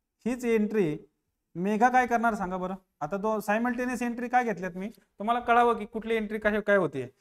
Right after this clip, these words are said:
सांगा, ही काय एंट्री करणार? हा, स्नेहाज account debit to bills payable account. ही एंट्री नंबर फर्स्ट करणार, स्नेहाज account debit फिफ्टीन थाउजंड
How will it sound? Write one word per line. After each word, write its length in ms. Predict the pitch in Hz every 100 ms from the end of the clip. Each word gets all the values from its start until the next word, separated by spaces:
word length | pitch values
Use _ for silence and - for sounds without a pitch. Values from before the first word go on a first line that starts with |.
| _ -
सांगा, 200 | 208 196
ही 100 | 208
काय 160 | 233 233
एंट्री 200 | 214 220
करणार? 260 | 202 202 202 _ _ _ 247 _ 254 _ _ _ 240 254 _ _ _ _ _ _ _ _ _
हा, 200 | 160 214 185 - _ _ _ _ _ _ _ _ _ _ _ _ _ _ _ _ _
स्नेहाज 360 | 190 202 220
account 280 | 233 240 233
debit 240 | 226 240 233
to 80 | 262 285 _ _ _ _ _
bills 220 | 185 196 -
payable 260 | 156 143 123
account. 260 | 117 131
ही 140 | 165 220
एंट्री 260 | 220 220
नंबर 240 | 220 220 220 214
फर्स्ट 180 | 208
करणार, 380 | 214 175 165 143 - _ _ _ -
स्नेहाज 560 | - 196 196 208 220 190
account 320 | 180 175 170
debit 320 | 147 143 151 - _ _ _ _ _ _ _ _ _ _ _ _ _ _ _ _ _ _ _ _ _ _ _ _ _ _ _ _
फिफ्टीन 360 | 165 160 202 196
थाउजंड 440 | 175 156 156 139